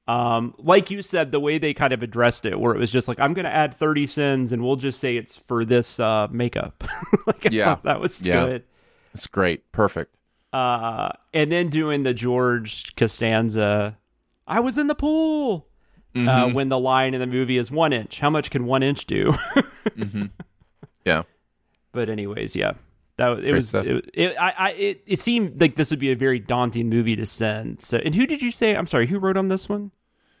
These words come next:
Speaker 2: This, uh, this was Barrett and Jeremy on
Speaker 1: Okay,
Speaker 2: this one.
Speaker 1: so they, they
Speaker 2: Yeah.
Speaker 1: did an excellent job because,
Speaker 2: Yeah,
Speaker 1: uh,
Speaker 2: it's great.
Speaker 1: this was one I wasn't, like, upset I wasn't assigned to, just because it would just,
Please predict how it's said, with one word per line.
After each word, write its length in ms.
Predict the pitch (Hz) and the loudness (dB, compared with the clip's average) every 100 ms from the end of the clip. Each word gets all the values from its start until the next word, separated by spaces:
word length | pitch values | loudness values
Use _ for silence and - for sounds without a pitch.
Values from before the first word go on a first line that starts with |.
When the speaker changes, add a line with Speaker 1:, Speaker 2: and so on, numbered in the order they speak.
| _ | _
Speaker 2:
This, 320 | 117 165 - 156 | 2 2 2 0
uh, 500 | 143 135 131 127 127 | 0 2 2 0 -2
this 280 | 117 151 - | -2 -4 -2
was 180 | 143 113 | -2 -2
Barrett 380 | 101 120 143 - | 0 0 0 -2
and 160 | 107 | -2
Jeremy 540 | 90 98 101 80 60 - - | 0 2 2 0 -6 -12 0
on 120 | 95 | 2
Speaker 1:
Okay, 80 | 82 | 2
Speaker 2:
this 180 | 78 - | 2 0
one. 100 | 69 | 0
Speaker 1:
so 60 | 110 | 2
they, 160 | 127 | -2
they 180 | 123 123 | -2 0
Speaker 2:
Yeah. 80 | 123 | 2
Speaker 1:
did 80 | 87 | 2
an 60 | 110 | 2
excellent 380 | 107 - 113 - | -2 -4 -8 -6
job 320 | - - - | -4 -4 -6
because, 280 | - 101 98 | -6 -4 0
Speaker 2:
Yeah, 200 | 55 - - - | -2 -2 -12 -14
Speaker 1:
uh, 60 | - | -10
Speaker 2:
it's 120 | - - | -8 0
great. 120 | - | 0
Speaker 1:
this 140 | - | 0
was 160 | 160 131 | -2 -2
one 360 | 135 135 131 | 0 0 2
I 100 | 127 | 0
wasn't, 500 | 123 127 123 120 113 | 0 0 -2 -4 -2
like, 180 | 120 113 | 0 2
upset 380 | 120 - - 110 | 2 0 0 2
I 120 | 107 | 2
wasn't 320 | 107 107 107 | 0 -4 -6
assigned 380 | 113 - 104 110 | -4 -2 -2 -2
to, 100 | - 107 | -2 0
just 240 | 127 - | 0 0
because 400 | 131 117 113 104 | -4 -2 -2 -2
it 100 | 110 | -6
would 140 | 110 | -8
just, 380 | 120 107 - - | -6 -6 -8 -16